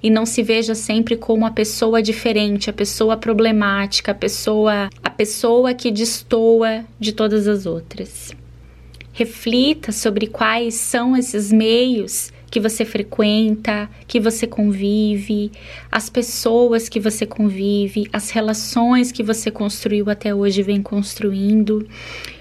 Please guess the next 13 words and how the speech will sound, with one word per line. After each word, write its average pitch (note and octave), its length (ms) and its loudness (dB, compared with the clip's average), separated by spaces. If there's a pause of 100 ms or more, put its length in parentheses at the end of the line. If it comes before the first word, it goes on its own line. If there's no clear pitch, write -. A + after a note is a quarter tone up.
(120)
Como C4 240 2
tem C4+ 180 2
sido B3+ 420 -2
pra A3 160 0
você? G3 400 -4
Se G3 180 -2
você A3 340 0
se A#3 240 -2
sente B3+ 520 -2
pertencente, G3+ 800 -4
se G#3+ 140 -8
você G#3 240 -4
sente A3+ 840 -2